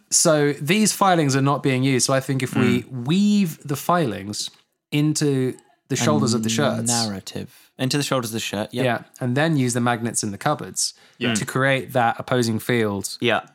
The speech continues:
Speaker 1: of positive on the hanger or negative on the outside or positive on the magnet, the magnet way.
Speaker 2: Magnets, how magnets work. We
Speaker 1: Yeah.
Speaker 2: all know.
Speaker 1: Um, we get, we get, uh, I C P in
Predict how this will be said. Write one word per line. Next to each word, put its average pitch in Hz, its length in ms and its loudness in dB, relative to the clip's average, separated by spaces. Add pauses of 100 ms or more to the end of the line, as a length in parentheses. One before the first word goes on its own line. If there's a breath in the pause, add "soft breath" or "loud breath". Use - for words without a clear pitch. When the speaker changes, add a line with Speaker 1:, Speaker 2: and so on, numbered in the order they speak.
(160)
Speaker 1:
of 110 440 -4 (140)
positive 120 400 -2
on 110 80 -2
the 107 60 -4
hanger 107 400 -2
or 110 120 -6
negative 107 360 -4
on 104 60 -4
the 104 60 -4
outside 104 380 -4
or 98 140 -6
positive 107 360 -6
on 101 60 -6
the 95 160 -10 (640 loud breath)
magnet, 123 320 0 (240)
the 143 80 0
magnet 135 340 0
way. 104 360 -2
Speaker 2:
Magnets, 165 400 -4
how 127 120 -2
magnets 135 380 -4
work. - 260 -8
We 151 120 0
Speaker 1:
Yeah. 143 120 0
Speaker 2:
all 113 60 -2
know. 104 240 -4 (300)
Speaker 1:
Um, 127 400 0 (280 loud breath)
we 135 120 0
get, 170 360 0
we 135 120 0
get, 151 280 0
uh, 139 260 2
I 147 140 2
C 147 220 2
P 123 260 0
in 113 300 -2